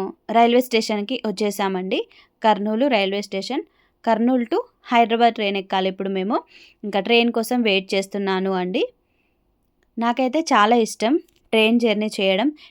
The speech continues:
ఎందుకంటే మా సైడ్ ఎక్కువగా ట్రైన్ ఉండదు కదా. చిన్నప్పటి నుంచి బస్సులే చూశాను. నేను ఇది థర్డ్ టైమో, ఫోర్త్ టైమో అండి ట్రైన్ వెక్-, ట్రైన్ ఎక్కడం. ఫస్ట్ టైమ్ ఏమో తిరుపతికి వెళ్ళాము.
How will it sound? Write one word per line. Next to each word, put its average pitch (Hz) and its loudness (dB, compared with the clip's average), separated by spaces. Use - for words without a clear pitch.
ఎందుకంటే 220 0
మా 240 2
సైడ్ 214 -2
ఎక్కువగా 220 0
ట్రైన్ 208 -2
ఉండదు 196 -2
కదా. 196 -2
చిన్నప్పటి 220 0
నుంచి 220 -2
బస్సులే 214 0
చూశాను. 190 -4
నేను 220 -4
ఇది 226 0
థర్డ్ 226 0
టైమో, 254 2
ఫోర్త్ 220 -2
టైమో 208 0
అండి 196 -4
ట్రైన్ 214 0
వెక్-, 202 -8
ట్రైన్ 220 0
ఎక్కడం. 214 -2
ఫస్ట్ 240 0
టైమ్ 262 4
ఏమో 277 2
తిరుపతికి 233 -4
వెళ్ళాము. 202 -4